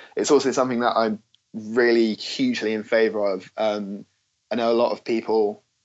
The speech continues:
um, aren't so keen on how, I mean, I, I don't, I don't love the fact that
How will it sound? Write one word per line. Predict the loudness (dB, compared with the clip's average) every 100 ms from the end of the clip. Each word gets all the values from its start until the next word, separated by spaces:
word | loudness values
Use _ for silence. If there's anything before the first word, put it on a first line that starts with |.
| _
um, | 0 0 -2 -6 -12 -14 _ _ _ -4
aren't | -2 -2 0
so | -2
keen | -2 -2 -2
on | -2 -4 -6
how, | -4 -2 0 -4 _ _ _ 2
I |
mean, | 4 6
I, | 4 4
I |
don't, | 2 2 -2 _ -4
I | 0
don't | 2 4
love | 4 2
the | -2
fact | -2 -2 0
that | 0 2 0